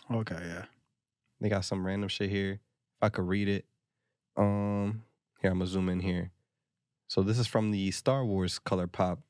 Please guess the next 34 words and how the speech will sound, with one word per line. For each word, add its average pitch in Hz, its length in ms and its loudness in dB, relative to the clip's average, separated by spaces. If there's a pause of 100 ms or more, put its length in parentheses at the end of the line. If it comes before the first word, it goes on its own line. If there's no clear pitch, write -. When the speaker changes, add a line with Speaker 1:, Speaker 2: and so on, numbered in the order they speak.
Speaker 2:
palette. 95 420 0 (140)
Speaker 1:
Imma 85 100 -10
get 82 200 -14
this. - 260 -14 (280)
It's 87 100 -20
easy. 82 180 -16 (360)
Speaker 2:
What 104 140 4
color 110 260 2
is 95 100 -4
the 98 60 -6
Star 104 280 2
Destroyer? 90 540 -2 (560)
Speaker 1:
Star 98 300 -6
Destroyer? 113 640 -6 (320)
That 104 120 -6
has 107 120 -8
to - 100 -12
be, 90 140 -14
like, 87 200 -14
a - 60 -20
grayish 82 640 -12
then, 87 420 -14
but 90 140 -14
it's 92 180 -16
more 92 140 -16
like 87 200 -18
a 90 40 -14
white, 85 320 -14
I 104 100 -8
guess. 110 320 -6
I - 60 -12
mean 80 200 -16 (160)
Speaker 2:
It's - 100 -14
black. - 420 -4